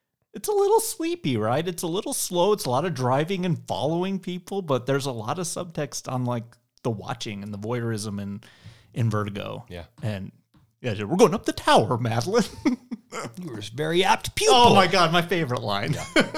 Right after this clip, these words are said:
Speaker 2: And the looks and the manner.
Speaker 1: Gosh, uh, I mean, I, I might have to watch that later
Speaker 2: I
Speaker 1: tonight
Speaker 2: know,
Speaker 1: now.
Speaker 2: right?
Speaker 1: Yeah,
Speaker 2: You
Speaker 1: it
Speaker 2: just hear it and you're like, "Oh, watching."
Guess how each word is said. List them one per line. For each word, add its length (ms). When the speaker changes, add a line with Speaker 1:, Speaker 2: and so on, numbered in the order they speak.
Speaker 2:
And 100
the 40
looks 480
and 140
the 60
manner. 800
Speaker 1:
Gosh, 360
uh, 240
I 20
mean, 220
I, 200
I 100
might 140
have 120
to 60
watch 280
that 320
later 280
Speaker 2:
I 120
Speaker 1:
tonight 160
Speaker 2:
know, 180
Speaker 1:
now. 140
Speaker 2:
right? 140
Speaker 1:
Yeah, 180
Speaker 2:
You 60
Speaker 1:
it 40
Speaker 2:
just 140
hear 200
it 20
and 80
you're 80
like, 180
"Oh, 160
watching." 480